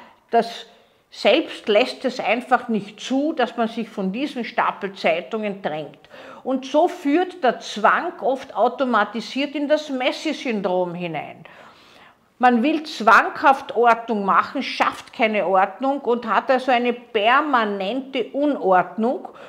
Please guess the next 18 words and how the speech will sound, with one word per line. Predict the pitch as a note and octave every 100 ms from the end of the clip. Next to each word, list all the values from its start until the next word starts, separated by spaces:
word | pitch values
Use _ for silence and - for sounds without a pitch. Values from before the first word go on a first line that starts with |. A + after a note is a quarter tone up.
| - -
und | C4+ C#4 -
eigentlich | F#3 A#3 D4 D4 C4+ C4+ -
eine | G#3+ G#3 -
Anhäufung | G3+ C#4 C#4+ A3 G#3+ B3 - C4
von | - B3
Unrat. | A3+ D4 E4 C4+ G3+ E3+ - - - - _ _ - - - -
Und | A3+ A3
wenn | A#3+
man | C#4+ C#4+
so | C#4+
in | C#4 B3+
diese | A#3+ B3
Messi-Wohnungen | A3 G#3 B3+ - B3+ A#3+ C#4+ C4+ A#3
schaut, | A3 - E3 D#3+ D3+ - C4+
dann | B3+ A#3+ G#3+ A3
schaut's | - F#3+ F3+ -
dort | B3+ A#3 -
aus, | E3 A3